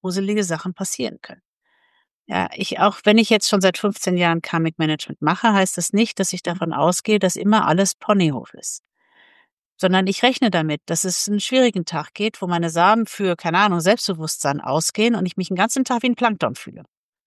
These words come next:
Mich gruselig fühle und denke, ich kann gar nichts, überhaupt gar nichts. Und dann sitze ich aber daneben und sage, ja, nee, ist klar, sind Samen, sind grad nicht vorrätig, macht nix.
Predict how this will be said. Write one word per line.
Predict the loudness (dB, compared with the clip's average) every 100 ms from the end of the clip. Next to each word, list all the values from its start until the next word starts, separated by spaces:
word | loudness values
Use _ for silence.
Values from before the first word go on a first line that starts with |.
| _
Mich | -10
gruselig | 0 4 4 2 -2
fühle | -4
und | -2
denke, | -2 -2
ich | -4
kann | -2 2
gar | 2 2
nichts, | 0 -2 -8
überhaupt | -6 -4 -4 -4
gar | 0 0
nichts. | 0 -2 -8 -6
Und | 0
dann | 0 -2 -10 -20 -14
sitze | -4 0 2
ich | 4
aber | 6
daneben | 6 6 4
und | 4
sage, | 4 0
ja, | 0 0
nee, | 0 -4 _ _
ist | -8 -6
klar, | -4 -4
sind | -4 -2
Samen, | 2 4 4 2
sind | -2 -2
grad | -4 -4
nicht | -4 -2
vorrätig, | 0 2 2 0 -4 -8 -2
macht | -2 0 -2
nix. | -2 -2